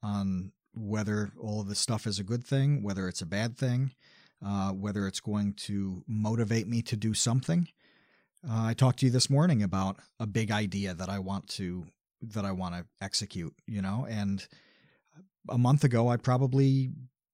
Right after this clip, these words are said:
don't think of that or want to do it. Uh, there are other things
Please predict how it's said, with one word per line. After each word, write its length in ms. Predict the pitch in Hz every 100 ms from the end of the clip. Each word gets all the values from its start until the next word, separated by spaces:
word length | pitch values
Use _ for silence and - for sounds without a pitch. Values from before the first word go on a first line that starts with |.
| _
don't 280 | 123 120 139
think 240 | - 160 151
of 120 | 90
that 260 | 92 98
or 180 | - 117
want 260 | 110 113 101
to 100 | 120
do 200 | 131 165
it. 80 | - _ _ _ _ _ _ 190 127
Uh, 220 | 113 110
there 220 | 107 110
are 40 | 110
other 180 | 117
things 580 | 113 120 117 120 120 -